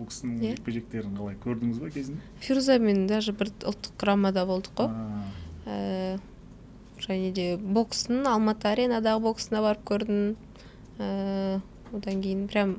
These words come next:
Speaker 2: енді
Speaker 1: Шетелде бокстасты, ол кісіде пояс болды ғой, иә? Әлем
Speaker 2: А.
Speaker 1: чемпионы деген. Немесе ол
Speaker 2: Әлем
Speaker 1: континентальный
Speaker 2: чемпионы,
Speaker 1: болды ма?
Speaker 2: континентальный
Speaker 1: А,
Speaker 2: болды,
Speaker 1: солай
Speaker 2: әлем
Speaker 1: болды ма?
Speaker 2: чемпионы болған жоқ. Э, одан кейін боксын енді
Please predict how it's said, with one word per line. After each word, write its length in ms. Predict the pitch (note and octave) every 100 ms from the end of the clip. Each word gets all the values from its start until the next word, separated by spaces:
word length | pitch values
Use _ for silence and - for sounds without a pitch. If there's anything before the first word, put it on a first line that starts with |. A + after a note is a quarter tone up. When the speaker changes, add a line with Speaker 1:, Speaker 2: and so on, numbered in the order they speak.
| -
Speaker 2:
енді 380 | G3 F#3 F#3 -
Speaker 1:
Шетелде 460 | - D#3+ D3+ D3+ C#3+
бокстасты, 500 | C3+ C#3+ - C#3+ C#3+
ол 80 | C#3+
кісіде 440 | C#3 C3+ C#3 B2 -
пояс 300 | D#3 D3 -
болды 240 | G3+ A3
ғой, 120 | D3 A#3
иә? 60 | - - - - -
Әлем 220 | B2 A#2+
Speaker 2:
А. 40 |
Speaker 1:
чемпионы 380 | G#2+ G#2 G2+ G2 F#2+
деген. 160 | F#2 G2 - -
Немесе 320 | B2 B2 B2
ол 120 | A2 G#2 F#3+
Speaker 2:
Әлем 280 | F#3+ G3
Speaker 1:
континентальный 560 | G3 A#3+ B3 F#3 F#3 A3+
Speaker 2:
чемпионы, 20 |
Speaker 1:
болды 120 | G#3+
ма? 60 | G#3
Speaker 2:
континентальный 680 | G#3+ G#3 G#3 G3+ G#3 G3+ G3+
Speaker 1:
А, 40 | - B3+
Speaker 2:
болды, 120 | G3
Speaker 1:
солай 180 | G#3+ G#3
Speaker 2:
әлем 100 | G3
Speaker 1:
болды 120 | G3
ма? 60 | G#3
Speaker 2:
чемпионы 160 | G3 F#3+
болған 300 | F#3+ F#3+ F#3+
жоқ. 120 | G3 - - - - - - - - G#3+
Э, 460 | F#3+ F#3 F#3 F#3
одан 280 | F#3 G3+ G3
кейін 300 | - F#3+ F#3+ F#3
боксын 360 | F#3 - - B3
енді 240 | A#3 F3+